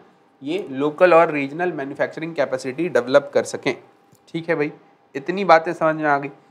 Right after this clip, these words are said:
थोड़ा और आगे चलिए, यहाँ पर फिर बात होगी कि data sharing पर काम होना चाहिए, है ना, data sharing पर काम होना चाहिए। जिन देशों के पास है वो, जिनके पास ज़्यादा डेटा, ज़्यादा research नहीं, उनके साथ share करें, Capacity building में help करें,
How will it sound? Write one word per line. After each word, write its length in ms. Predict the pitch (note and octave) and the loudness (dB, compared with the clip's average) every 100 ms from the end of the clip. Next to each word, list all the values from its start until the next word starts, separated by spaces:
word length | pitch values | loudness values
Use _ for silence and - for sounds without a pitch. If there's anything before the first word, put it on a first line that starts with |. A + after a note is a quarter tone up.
| _ _ - | _ _ -8
थोड़ा 160 | A#2+ | 2
और 180 | C3+ C#3+ | 4 6
आगे 220 | C#3 C#3 | 4 2
चलिए, 280 | C#3 C3 C3 - _ _ _ _ _ _ | -6 -12 -16 -20 _ _ _ _ _ _
यहाँ 220 | E3+ G#3 | 2 2
पर 140 | A3+ A3+ | 2 -2
फिर 180 | A3 | -2
बात 280 | F#3 F3 - | 4 4 4
होगी 300 | F3 D#3+ A3+ - _ _ _ | -2 -6 -10 -14 _ _ _
कि 120 | A#3 C4 - _ _ - | -10 -10 -14 _ _ -18
data 500 | C#3+ D#3+ F#3+ - C4+ | 2 4 4 4 2
sharing 420 | C4+ A3 G#3+ A3+ | 2 0 0 -2
पर 160 | G#3+ A3 | -2 0
काम 240 | F#3 C#3 | 2 2
होना 280 | A2+ G#2+ G2+ | 0 -8 -10
चाहिए, 260 | - - - _ _ - | -12 -20 -20 _ _ -16
है 60 | |
ना, 100 | G3 G#3 _ _ _ | -14 -14 _ _ _
data 320 | B2 C3+ D#3+ | 4 4 4
sharing 380 | G#3 G3+ F#3+ G3 | 2 0 -2 0
पर 140 | G3 G3 | 0 4
काम 220 | F3 F3 | 4 4
होना 240 | E3+ F3 | 2 0
चाहिए। 220 | E3 F#3 | 0 -6
जिन 200 | F3+ D#3 | -4 -4
देशों 260 | D#3 D#3 E3 | -2 -4 -6
के 80 | D#3+ | -4
पास 260 | D#3 D3 D3+ | 0 0 2
है 160 | D#3 E3 | 0 0
वो, 240 | D#3 D#3+ - _ _ | -4 -8 -12 _ _
जिनके 260 | C3+ D3+ D3+ | -10 -6 -2
पास 240 | C#3+ C#3 | 0 0
ज़्यादा 300 | C3 C3+ D3 | 2 2 2
डेटा, 300 | C#3 E3 D3 | 2 2 0
ज़्यादा 340 | C#3+ C3 C#3+ | -2 -2 0
research 360 | C#3 B2+ C#3 B2+ | -2 -4 -10 -12
नहीं, 100 | C#3 | -14
उनके 200 | B2+ A#2+ | -16 -16
साथ 220 | A#2 G#2+ - | -12 -12 -10
share 280 | - D#3 | -4 -2
करें, 260 | D#3+ G3+ D#3 D#3 - _ _ | -2 -4 -4 -8 -18 _ _
Capacity 480 | E3+ E3+ F#3+ - A3+ | 2 2 -2 -6 -6
building 340 | G3 G3 G3+ G3+ | -4 -2 -4 -6
में 80 | F3 | -2
help 240 | F#3 F#3 | -4 -2
करें, 220 | F3+ F3+ | -4 -4